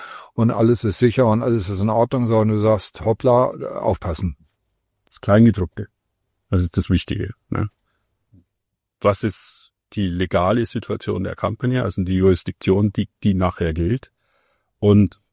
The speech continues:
Speaker 2: vor allem, das ist immer so mein Hinweis, auch wenn jemand dir etwas verspricht, dass er ni-, nicht mit deinen Daten irgendein Modell trainiert. Während des Betreibens des Modells, während des Inferencing,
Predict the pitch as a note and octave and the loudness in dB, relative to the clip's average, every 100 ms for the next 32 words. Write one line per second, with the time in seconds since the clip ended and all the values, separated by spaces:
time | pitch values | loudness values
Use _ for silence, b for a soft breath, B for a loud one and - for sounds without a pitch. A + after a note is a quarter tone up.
0 | _ - G2+ F#2+ A#2 C#3 B2+ _ _ _ | _ -4 0 2 4 4 2 _ _ _
1 | _ _ _ F2 G2+ G#2+ G#2+ F#2+ F#2+ F2+ | _ _ _ -4 -2 2 2 4 2 2
2 | E2 G#2 A#2+ A#2 A2 G#2+ - _ _ _ | 2 4 4 2 0 -2 -6 _ _ _
3 | _ _ _ _ - G#2+ A#2 A#2 A#2+ A2 | _ _ _ _ -2 0 2 4 6 6
4 | A2 G2+ - G2+ G#2 - G2 - - F#2 | 4 2 0 -2 -2 -4 -6 -4 -2 -2
5 | - A2 G#2+ - - _ _ _ _ _ | 0 0 0 -4 -20 _ _ _ _ _
6 | _ _ _ _ - G2+ G#2+ F#2 - _ | _ _ _ _ -4 -2 0 -2 -4 _
7 | A#2+ A2+ B2+ C3 C3+ - B2 - F#2 G#2+ | 2 4 4 4 2 2 -2 -2 -2 -2
8 | G#2+ F#2 E2+ F#2+ - - F2+ E2+ F2+ E2+ | 0 0 0 -2 -2 -2 -2 -2 -2 -2
9 | E2 F2 F2 - F2 G2+ A2 - - - | 0 0 -2 -2 -2 0 -2 -4 -18 -20
10 | _ _ _ _ _ _ _ - F2+ G2 | _ _ _ _ _ _ _ -10 -4 2
11 | G2 B2 C3 - G#2+ - - - - G2 | 2 2 -2 -2 -6 -6 -10 -12 -2 0
12 | A#2+ A#2+ - G2 G2 E2+ E2 E2 - F#2 | 4 2 0 -6 -6 -4 -2 -4 -2 0
13 | G#2+ G#2 - A#2+ C#3+ - A2+ F#2+ - - | 0 0 -2 2 2 2 -2 -2 -4 -8
14 | F2 | -10